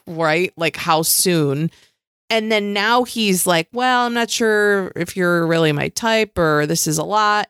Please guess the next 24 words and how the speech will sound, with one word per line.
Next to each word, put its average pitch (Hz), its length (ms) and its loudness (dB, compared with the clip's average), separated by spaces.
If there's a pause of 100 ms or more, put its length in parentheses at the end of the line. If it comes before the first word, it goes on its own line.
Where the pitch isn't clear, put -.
(100)
And 190 180 -2
now 254 180 2
I 285 100 2
think 247 220 -6
she - 300 0
feels 180 1000 0 (440)
a 214 80 -2
little, 226 320 0
like, 226 240 0
betrayed, 240 520 -2
like, 233 200 -2
"Oh, 370 180 0
I 285 120 2
thought 269 380 -2 (140)
we 277 160 0
were, 262 460 0 (180)
I 254 80 0
thought 285 220 2
this 262 200 0
was 240 140 0
gonna 254 220 0
be 247 160 0
really 240 300 2
great." 220 600 -2